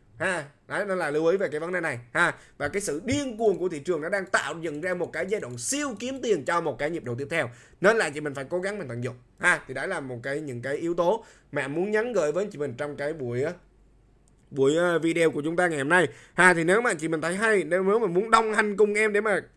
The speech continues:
gọi là cái danh mục của chị mình phải mạnh nhất thị trường á, chứ còn bản chất mà thị trường tăng mà những cái cổ phiếu của chị mình không tăng á, như thế nó rất là sốt ruột anh chị.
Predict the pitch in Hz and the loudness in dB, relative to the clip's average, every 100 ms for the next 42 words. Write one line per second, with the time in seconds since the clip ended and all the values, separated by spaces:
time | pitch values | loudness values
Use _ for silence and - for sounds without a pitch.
0 | _ 143 151 170 160 151 185 233 220 - | _ -6 0 0 0 0 2 4 2 0
1 | 185 180 165 156 196 226 196 254 - 180 | 0 0 -2 -4 0 0 2 -4 0 0
2 | 180 202 208 220 214 208 170 170 - 196 | 6 6 6 0 -2 -2 -2 -6 -6 -6
3 | 156 - _ 202 214 220 190 233 240 233 | -6 -8 _ 6 8 6 4 4 2 0
4 | 208 180 175 170 202 202 185 254 254 - | -2 -2 -2 -4 0 2 2 0 -8 0
5 | 190 196 180 175 233 220 226 220 226 202 | 2 2 0 0 -2 0 0 0 0 -2
6 | 208 233 247 226 240 175 220 220 220 190 | -2 0 0 -2 -2 -2 0 6 6 6
7 | 208 | 2